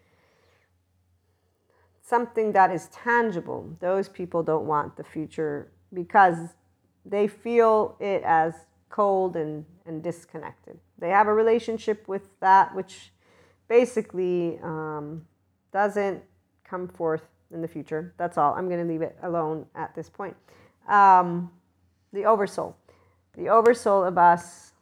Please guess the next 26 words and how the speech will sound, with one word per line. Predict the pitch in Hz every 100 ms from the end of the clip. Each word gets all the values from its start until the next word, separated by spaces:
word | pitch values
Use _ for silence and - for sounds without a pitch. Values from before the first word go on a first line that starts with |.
| -
is | 196 190
a | 180
very | 185 196
beautiful | 180 185 175 175 165 160
journey, | 160 156 147 147 147 - -
and | 156 151 151 151 151 - _ _
when | - 170 170 170
you | 165
get | 185 185 - - 196
to | 180
tap | 175 175 165 -
into | 196 196 - 165 156 165 - _ _ _ _ _ _
what | - 170 170
the |
future | 175 226 226 202 180
holds | 180 156 156 156
for | -
yourself, | 156 156 - 185 151 143 156 _ _
which | - -
is | 160
where | 160 151
my | 147
five | 143 139 147 165
D | 143
mystics | 135 - 131 -
are, | - 135 131 165